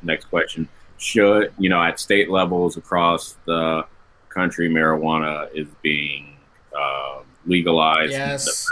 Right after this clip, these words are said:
Speaker 1: The,
Speaker 2: Sorry.
Speaker 1: the federal, <laughs> the, the,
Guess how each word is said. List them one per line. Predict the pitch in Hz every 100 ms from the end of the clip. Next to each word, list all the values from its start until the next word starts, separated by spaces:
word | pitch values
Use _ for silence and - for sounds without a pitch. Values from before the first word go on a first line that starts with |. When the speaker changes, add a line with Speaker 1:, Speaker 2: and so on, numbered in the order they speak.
| - - -
Speaker 1:
The, | 78 73 - -
Speaker 2:
Sorry. | - 127 110
Speaker 1:
the | 110
federal, | 90 87 85 82 _ - -
<laughs> | - - -
the, | 240 233 - 247 - - - - -
the, | 151 139 135 117 113 131 - 311 - 185